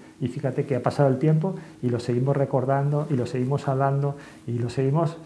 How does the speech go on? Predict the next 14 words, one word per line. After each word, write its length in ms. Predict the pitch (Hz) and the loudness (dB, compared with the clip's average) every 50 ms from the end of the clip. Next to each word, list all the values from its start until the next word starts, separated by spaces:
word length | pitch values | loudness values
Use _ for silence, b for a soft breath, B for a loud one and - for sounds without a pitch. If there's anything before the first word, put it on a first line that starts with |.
| B B B B - | B B B B 0
porque 260 | 143 127 - - 127 | 0 0 2 0 -2
te, 140 | - - 151 | 0 0 0
estás 200 | - - 160 160 | 0 2 2 2
detrás 200 | 170 170 156 156 | 2 4 4 4
de 80 | 147 147 | 4 4
una 80 | 139 127 | 4 2
mascarilla, 540 | 123 117 - - 127 127 147 147 131 123 - | 0 -2 -4 -2 -2 0 0 0 0 -2 -4
pero 140 | 131 117 113 | -4 -6 -6
si 140 | - 131 117 | -6 -6 -4
yo 100 | 127 131 | -2 0
te 100 | - 147 | 2 4
viese 240 | 143 147 151 156 147 | 6 6 6 6 4
la 140 | 139 139 139 | 4 4 4
cara, 300 | 151 147 151 175 185 | 4 4 4 4 2